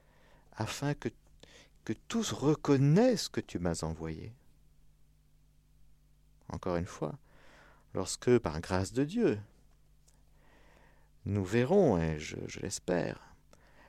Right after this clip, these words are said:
la réalisation plénière de cette unité des chrétiens sur cette terre,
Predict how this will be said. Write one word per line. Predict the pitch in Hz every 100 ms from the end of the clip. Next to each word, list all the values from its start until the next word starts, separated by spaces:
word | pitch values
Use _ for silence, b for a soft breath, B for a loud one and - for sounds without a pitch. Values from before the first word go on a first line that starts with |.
| b -
la |
réalisation | 78 98 98 95 95 92 - 113 -
plénière | - 107 120 139 180 -
de | 98
cette | - 92 - -
unité | 139 127 123 - - 160 - 98 - - -
des | 90
chrétiens | - - - - - 156 - - - _ - _ -
sur | - 98
cette | - - -
terre, | 92 - 117